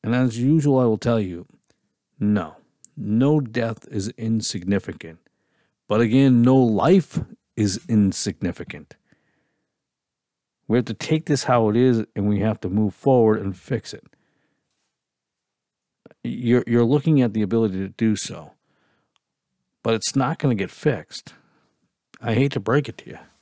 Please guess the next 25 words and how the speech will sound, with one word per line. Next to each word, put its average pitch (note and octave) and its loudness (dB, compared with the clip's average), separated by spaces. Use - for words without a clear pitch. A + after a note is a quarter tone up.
I C3 2
know C#3+ 4
I'm A2+ 2
the A2+ 4
bearer A#2 4
of A2+ 2
bad A2+ 4
news, G#2 4
and F2+ -4
how G2 -2
awful G#2+ -4
of G2 -12
me A2+ -2
to G2 -2
say C3 -6
such - -10
a G2 -18
thing, F#2 -8
but F2 -16
let's A2 -12
be A2 -4
honest B2 -6
with D#2+ -20
each E2 -20
other. D#2+ -20